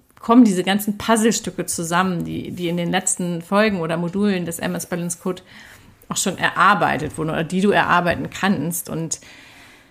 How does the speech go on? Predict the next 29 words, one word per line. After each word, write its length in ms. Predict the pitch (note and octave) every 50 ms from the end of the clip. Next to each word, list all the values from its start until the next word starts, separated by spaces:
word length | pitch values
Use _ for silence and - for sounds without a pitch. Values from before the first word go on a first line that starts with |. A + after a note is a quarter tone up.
| _ _ _ _ _ _ _ _ _ - _ -
ich 120 | G3 -
mach 140 | G#3 A#3 B3
das 180 | B3 C#4 C4+ C#4
ja 80 | G3+
jetzt 240 | F3+ F#3+ F#3+ - -
nicht 160 | A3+ A3 -
umsonst 440 | - G3 F#3+ F#3 G#3 A#3+ A3+ - -
mit 140 | G#3 G3+ G#3
dem 100 | G#3+ G3+
Podcast, 680 | G3 F3 A3+ F#3+ F#3+ - - G#3 G#3 G#3+ A3 - - -
ähm, 460 | - F#3+ G3 G3 F#3+ G3 G3 G3 F#3
zu 140 | - - A3+
dieser 320 | F#3+ G#3 F#3+ F3 G#3 A3 G#3+
Zeit, 400 | - A3+ G#3 F#3+ F#3 F#3 F#3 -
sondern 680 | - - - F3+ F3 F#3 F#3+ G3 F#3+ F#3+ F3 F3+ - -
wir 260 | - - - F3+ G3 G3
starten 380 | G3 - G#3 G3 G3+ - G#3
ja 180 | F#3 C#3+ B2 -
auch 160 | D#3+ D#3+ -
im 120 | - D#3+
Oktober 440 | D#3+ D#3+ - - - A3+ G3 E3+ D3
mit 200 | D#3 E3 E3 -
dem 80 | D#3+ E3
Programm 480 | - - F3+ - - D3+ C#3+ C3+ -
M 140 | - - E3 E3
S 100 | E3 -
Balance 380 | - D#3+ D#3 D#3+ D#3 D3 -
Code. 340 | - F#3+ E3 D3+ D3+ D#3 D3+
Und 180 | D3 D3+ -